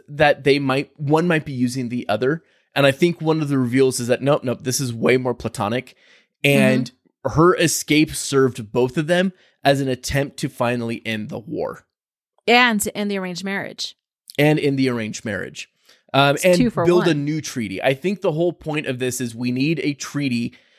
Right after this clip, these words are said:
Speaker 1: that saves both of our kingdoms, that doesn't force this type of peace offering that she was supposed to be. And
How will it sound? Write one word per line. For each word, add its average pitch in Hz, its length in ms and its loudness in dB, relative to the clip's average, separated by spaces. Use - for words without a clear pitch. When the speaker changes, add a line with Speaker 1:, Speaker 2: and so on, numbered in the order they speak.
Speaker 1:
that 139 300 2
saves 139 400 2
both 135 280 0
of 127 100 -4
our 123 100 0
kingdoms, 123 440 -6
that 113 180 -4
doesn't 123 320 -2
force - 760 0
this 127 300 2
type 117 280 2
of 110 220 -2
peace - 420 -6
offering 104 540 -4
that 120 180 0
she - 340 0
was 120 220 2
supposed 101 380 -4
to 98 80 -8
be. 98 260 -4
And 165 540 2